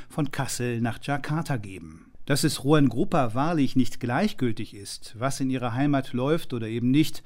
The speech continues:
macht überdies folgende Episode klar. Noch vor wenigen Tagen waren einige Mitglieder des Künstlerkollektivs in Kassel. Sie wollten jedoch schnell wieder zurück nach Indonesien, ist aus Nordhessen zu hören.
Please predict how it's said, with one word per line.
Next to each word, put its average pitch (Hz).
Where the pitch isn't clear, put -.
macht 143
überdies 151
folgende 127
Episode 135
klar. 87
Noch 113
vor 127
wenigen 190
Tagen 143
waren 135
einige 147
Mitglieder 151
des -
Künstlerkollektivs 127
in 135
Kassel. 123
Sie 120
wollten 175
jedoch 143
schnell 131
wieder 135
zurück 180
nach -
Indonesien, 156
ist -
aus 170
Nordhessen 120
zu 139
hören. 135